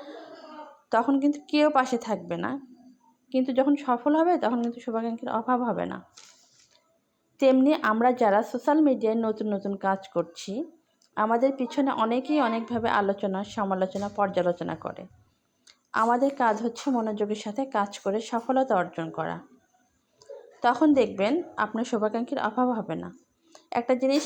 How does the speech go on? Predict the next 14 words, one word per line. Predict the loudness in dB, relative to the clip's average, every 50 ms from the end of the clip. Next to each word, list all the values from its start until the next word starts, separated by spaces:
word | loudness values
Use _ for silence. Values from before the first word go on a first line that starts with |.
| -4 -4
খেয়াল | 0 2 2 2 2 0
করবেন, | -2 -4 -2 -4 -6 -4 -4 -6 -8 -10 _ _ _ _
আপনার | -2 -2 0 0 -2 -4 -2
ফ্যান | -2 -2 0 0 0
ফলোয়ার্সের | 0 2 2 4 4 2 2 0 -2 -2 0 2
মধ্যে | 2 2 0 -2 -2 -2 -2 -2 -2 -6 -10 -10 -10
আপনার | -10 -8 -6 -8 -4 2
পরিবারের | 2 4 4 4 4 2 2 2 2
লোকজন | 0 0 -2 -4 -6 -6
কিন্তু | -6 -8 -8 -2 -2 -2 -2 -2 -8 -16 -20 -20 -20 -20 _ _ -6
আপনার | -4 -2 -2 -2 0 0
ভিডিও | 0 0 2 4 2 4 4 2
দেখছে | 0 0 -2 -6 -6 -6 -6
না | -6 -6